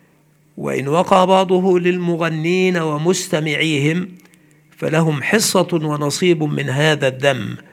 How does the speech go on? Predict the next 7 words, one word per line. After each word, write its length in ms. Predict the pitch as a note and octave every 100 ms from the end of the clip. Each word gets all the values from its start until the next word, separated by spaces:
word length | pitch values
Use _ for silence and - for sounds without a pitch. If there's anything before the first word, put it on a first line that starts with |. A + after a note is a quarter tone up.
| - - _ _ -
وقال 460 | - F#3+ F#3+ F#3
رحمه 460 | F3 D#3+ F3 E3+ E3+
الله: 360 | D#3+ D#3+ D#3+ D3+ - - - _ _ _
"ومعلوم 680 | - D#3 C#3+ D#3 F3 F3+ E3+
عند 220 | F3 F3+
الخاصة 640 | E3+ E3+ - E3+ F3 F3 E3
والعامة 560 | E3 E3+ E3 D#3+ D3